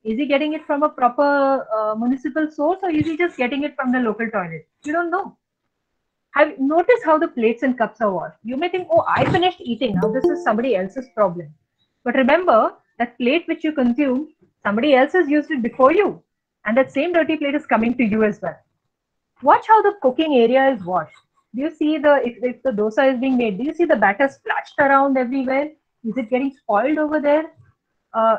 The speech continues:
do you know how the dough, the, the dough or the batter is made? Do you know how many insects have died inside that batter while it is being mixed? You have no idea about that.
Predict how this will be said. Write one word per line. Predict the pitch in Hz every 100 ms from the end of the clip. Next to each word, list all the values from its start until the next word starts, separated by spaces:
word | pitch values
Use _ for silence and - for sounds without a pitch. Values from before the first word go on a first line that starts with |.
| 208
do | 269
you | 381 427
know | 415 427
how | 226 339
the | 370
dough, | 285 285 226
the, | 202 233 226 220 208
the | 202
dough | 247 254 262
or | 226
the | 220
batter | 190 190 254 262
is | 247
made? | 214 214 175 165 _ _ _ 247
Do |
you | 302
know | 392 349
how | 240
many | 269 349
insects | 214 247 294 -
have | 359
died | 214 226 285
inside | 311 311 311
that | 302
batter | 262 254 370 - _ _ _ -
while | 233 262
it | 269
is | 269 220
being | 285 285 269 269 247
mixed? | 247 - - _ -
You | 294
have | 381
no | 381 453
idea | 311 311 392
about | 220 185 -
that. | 160 -